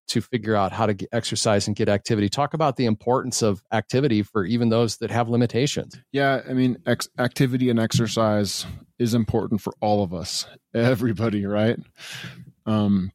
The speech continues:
Speaker 2: but when you have a disability and already kind of have the deck stacked against you, so to speak, in regards to maintaining fitness, 'cause you can't do certain things anymore,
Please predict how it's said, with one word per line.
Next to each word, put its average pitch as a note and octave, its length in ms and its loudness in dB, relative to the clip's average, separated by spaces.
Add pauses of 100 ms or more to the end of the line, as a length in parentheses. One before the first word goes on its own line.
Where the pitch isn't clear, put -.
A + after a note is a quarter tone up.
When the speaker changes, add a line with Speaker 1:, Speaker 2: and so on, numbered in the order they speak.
Speaker 2:
but G#2+ 100 -2
when B2 100 0
you A#2 80 4
have A#2+ 180 4
a B2 40 0
disability A#2 680 0
and A2+ 100 0
already A2+ 540 2
kind A2+ 240 0
of G#2+ 100 -2
have G#2+ 280 0
the G#2+ 60 -2
deck A2+ 200 0
stacked A2+ 300 -2
against A2+ 340 0
you, A2 80 2
so G#2+ 220 0
to G#2 80 2
speak, - 240 -4
in G#2+ 100 4
regards G#2 320 0
to - 80 -2
maintaining G#2 520 2
fitness, G2+ 320 -4
'cause G2+ 140 -2
you G2+ 80 0
can't A2+ 340 2
do A2 100 0
certain G#2+ 340 -2
things B2 240 0
anymore, B2+ 500 0